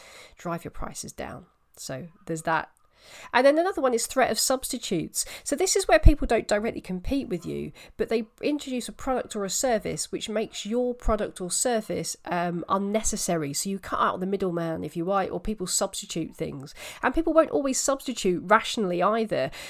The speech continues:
So people say, "Oh, Michelle, I don't need to do your, uh, online facilitated workshop 'cause someone's done an online course I can watch in video learning." And I would suggest that the output isn't the same. But if people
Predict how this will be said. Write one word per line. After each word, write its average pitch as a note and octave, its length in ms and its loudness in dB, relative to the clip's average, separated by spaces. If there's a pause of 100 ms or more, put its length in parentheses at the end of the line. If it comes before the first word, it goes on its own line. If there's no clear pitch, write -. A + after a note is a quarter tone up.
So G3+ 200 0
people A#3 240 -2
say, G#3 160 2
"Oh, G3+ 120 4
Michelle, G3 300 -2
I F#3+ 80 2
don't G#3 160 2
need F#3 160 -4
to F3+ 100 -8
do F#3 120 -2
your, E3+ 460 -2
uh, E3 160 -2
online F3 560 -2
facilitated F#3+ 640 0
workshop E3 540 0 (180)
'cause - 140 -6
someone's G3 240 0
done F#3+ 140 2
an F3+ 100 2
online E3+ 320 2
course F3+ 340 -4
I - 40 -2
can - 180 -10
watch - 240 -6
in E3+ 100 -6
video F3 400 0
learning." D#3 300 -2
And D#3+ 80 -2
I G#3 120 4
would G#3+ 100 -2
suggest F#3 320 -2
that C#3+ 100 -10
the F3+ 80 0
output - 300 0
isn't - 180 -6
the F3+ 80 -6
same. F3+ 320 0
But F3+ 140 -2
if F3+ 100 -6
people G#3 540 -2